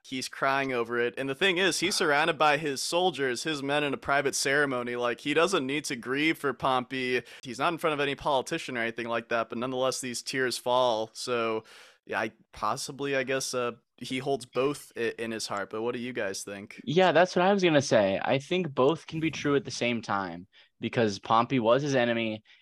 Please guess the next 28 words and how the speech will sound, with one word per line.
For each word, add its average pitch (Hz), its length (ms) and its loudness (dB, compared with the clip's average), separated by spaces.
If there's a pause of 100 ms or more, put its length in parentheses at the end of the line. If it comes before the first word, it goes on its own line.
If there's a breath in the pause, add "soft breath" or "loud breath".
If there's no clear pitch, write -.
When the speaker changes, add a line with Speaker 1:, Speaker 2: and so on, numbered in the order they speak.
Speaker 2:
and 110 200 -2
his 110 220 -4
pure 131 300 4
existence, 113 800 -2
like, 98 360 -2
would 107 180 -4
always 107 420 0
be 107 140 -6
a 101 80 -2
problem 98 500 -2
for 95 180 -8
Caesar's 92 400 -4
potential 95 440 -2
rule. 95 500 4 (460 loud breath)
But, 101 420 4
uh, 87 260 0
like, 92 240 0
he 104 520 -4
was 107 420 2
fond 123 360 4
of 101 80 -4
him 82 200 -8
at - 120 -12
the - 80 -12
same 101 220 -2
time, 98 500 -2
and 95 220 -8
so, 90 540 2